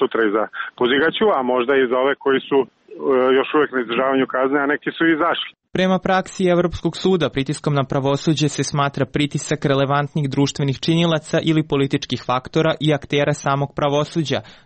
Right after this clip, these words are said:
Speaker 2: dok privatni komentari i komentari koji se pojavljuju u štampi nisu takvog karaktera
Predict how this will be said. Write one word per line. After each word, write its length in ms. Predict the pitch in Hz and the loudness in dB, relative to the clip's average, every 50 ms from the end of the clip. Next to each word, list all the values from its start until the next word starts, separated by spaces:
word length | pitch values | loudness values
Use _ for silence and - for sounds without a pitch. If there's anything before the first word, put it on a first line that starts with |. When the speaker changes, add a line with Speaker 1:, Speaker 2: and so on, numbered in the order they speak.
| _ - | _ -6
Speaker 2:
dok 100 | 123 - - | -6 -4 -2
privatni 360 | - 135 139 131 123 - 120 107 - 117 | 0 0 2 0 0 -2 -4 -8 -6 -4
komentari 540 | 110 117 113 110 - 123 131 139 143 135 123 117 | -4 -4 -4 -2 -2 0 0 2 2 0 0 0
i 80 | 113 110 | -2 -2
komentari 480 | - 127 117 120 113 - 127 123 127 127 | -2 -2 -2 -2 -2 -2 -2 -2 -2 -2
koji 180 | - 123 117 - - | -2 -2 -2 -2 -2
se 80 | - 120 - | -4 -4 -2
pojavljuju 420 | 120 120 117 120 131 135 135 120 | 0 0 0 0 0 0 0 0
u 100 | 113 107 - | 0 -2 -2
štampi 480 | - 131 135 147 143 - - 151 139 131 127 | -2 0 0 0 0 0 0 0 0 2 0
nisu 200 | 123 - - 123 - 123 | 0 0 -2 -4 -4 -4
takvog 240 | 113 - 117 107 - | -6 -4 -6 -8 -6
karaktera 540 | - 101 104 113 - - - 151 147 151 | -4 -4 -4 -4 -6 -4 -4 -2 -2 -2